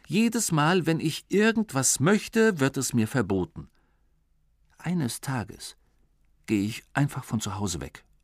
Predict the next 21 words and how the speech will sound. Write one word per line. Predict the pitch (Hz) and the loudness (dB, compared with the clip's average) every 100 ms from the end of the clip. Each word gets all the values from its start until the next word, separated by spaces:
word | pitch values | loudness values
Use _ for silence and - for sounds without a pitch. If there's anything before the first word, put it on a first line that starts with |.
| _ | _
Und | - 101 127 | -6 -4 0
dann | 180 208 _ _ _ _ _ _ _ | 0 -2 _ _ _ _ _ _ _
werden | 127 110 | 4 6
sie | 98 | 4
mich | 90 - | 2 0
noch | - | -4
vermissen | - 73 104 - - | -4 -2 2 2 0
und | 110 | -4
sie | 95 | -2
werden | 90 87 | -4 -4
sagen: | 90 98 110 - _ | -4 -4 -4 -6 _
Ein | - 127 131 123 | -2 0 2 0
Jammer, | 90 98 101 | 0 2 2
dass | 104 - 101 - | 0 -2 -4 -2
wir | 87 | 0
Nick | 98 147 - - | 2 0 -2 -2
nicht | 180 - - - | -2 -2 -8 -4
das | 196 - | -4 2
Geld | 113 139 - | 4 2 2
gegeben | 113 87 80 78 82 | -2 -2 -4 -2 0
haben, | 90 113 | 2 2